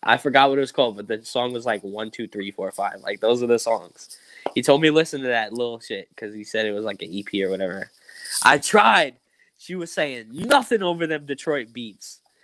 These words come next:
That's all I gotta say. I didn't say she was garbage. She wasn't saying nothing over them Detroit beats. Like, she was doing the R X Nephew for, like, five minutes straight on, like, that whole E P. And I was like, "This is,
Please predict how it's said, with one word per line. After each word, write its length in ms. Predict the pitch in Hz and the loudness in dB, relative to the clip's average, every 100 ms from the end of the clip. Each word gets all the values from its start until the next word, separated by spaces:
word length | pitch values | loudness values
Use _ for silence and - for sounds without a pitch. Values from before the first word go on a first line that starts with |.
| _ _ - | _ _ 2
That's 160 | 202 160 | 2 4
all 220 | 185 220 | 2 2
I 80 | 202 | 2
gotta 200 | 202 214 | 0 0
say. 220 | 208 139 | -4 -6
I 100 | 131 | -6
didn't 200 | 196 226 | -6 -6
say 120 | 247 | -8
she 120 | 240 | -8
was 100 | 233 | -6
garbage. 340 | 233 226 180 - | -2 -2 -2 -8
She 140 | 226 | -6
wasn't 320 | 196 156 151 | -4 -4 -8
saying 300 | 156 127 123 139 247 359 | -8 -8 -10 -16 -10 -2
nothing 320 | 302 226 208 | -2 -2 -4
over 240 | 196 175 | -4 -6
them 180 | 165 156 | -8 -10
Detroit 360 | 147 143 160 123 | -10 -8 -6 -6
beats. 340 | 131 120 - - _ _ - - - | -10 -16 -18 -20 _ _ -20 -16 -4
Like, 140 | 170 | -4
she 120 | 196 | 0
was 160 | 226 214 | 0 2
doing 300 | 196 220 202 | 4 2 4
the 80 | 165 | 2
R 220 | 160 175 | 4 4
X 200 | 170 - | 4 -4
Nephew 360 | 160 160 131 117 | -6 -6 -12 -10
for, 160 | 127 | -8
like, 200 | 117 113 | -6 -8
five 380 | - 131 131 120 | -6 0 0 0
minutes 280 | 127 113 - | -8 -10 -10
straight 320 | 127 98 - _ _ _ _ _ | -8 -8 -12 _ _ _ _ _
on, 200 | - 117 | -8 -8
like, 320 | 113 107 101 _ _ - | -4 -6 -8 _ _ -8
that 220 | 113 113 | -4 -2
whole 220 | 117 113 | -2 -4
E 120 | 107 101 | -6 -10
P. 140 | 110 | -12
And 100 | 101 | -8
I 60 | 110 | -4
was 160 | 117 | -4
like, 120 | 110 98 | -4 -6
"This 220 | 110 - | -8 -8
is, 260 | 98 - | -14 -16